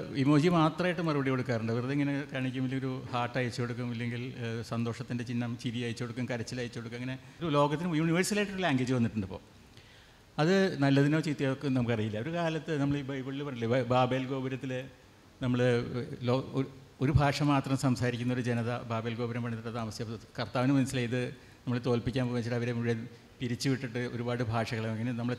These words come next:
ത-, മനുഷ്യനെ തകർക്കാനുള്ള ഒരു ശ്രമം ഉണ്ടായിട്ടുണ്ട് അന്ന്. മനുഷ്യ ശിഥിലാക്കാനുള്ള മനുഷ്യ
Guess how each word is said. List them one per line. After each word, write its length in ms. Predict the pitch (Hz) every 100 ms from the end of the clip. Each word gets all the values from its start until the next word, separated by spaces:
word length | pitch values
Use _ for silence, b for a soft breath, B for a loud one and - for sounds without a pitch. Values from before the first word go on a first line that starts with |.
| 139
ത-, 60 |
മനുഷ്യനെ 440 | 123 123 - 139 139
തകർക്കാനുള്ള 640 | 131 123 - 143 143 135
ഒരു 200 | 131 123 135
ശ്രമം 240 | - 113
ഉണ്ടായിട്ടുണ്ട് 360 | 113 110 101 107
അന്ന്. 200 | 101 101 143 - B B
മനുഷ്യ 200 | 123 104
ശിഥിലാക്കാനുള്ള 680 | 139 139 107 127 131 123 117
മനുഷ്യ 320 | 117 113 117